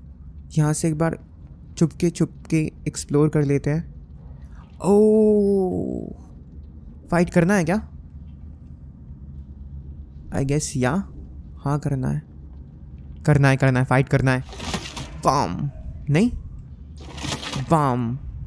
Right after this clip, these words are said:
रीलोड, रीलोड। मेरा रेंज इतना कम क्यों है? और ये कहाँ जाता है?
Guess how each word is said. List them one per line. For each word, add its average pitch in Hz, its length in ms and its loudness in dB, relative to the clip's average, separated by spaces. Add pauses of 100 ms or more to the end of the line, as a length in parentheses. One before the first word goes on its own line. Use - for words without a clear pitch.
(880)
रीलोड, 151 420 8
रीलोड। 156 340 8 (1500)
मेरा 240 180 10
रेंज 233 500 8
इतना 285 260 6 (460)
कम 247 260 8
क्यों 190 300 8
है? 170 520 4
और 147 140 6
ये 180 160 6
कहाँ 156 440 2
जाता 135 260 4
है? 123 120 0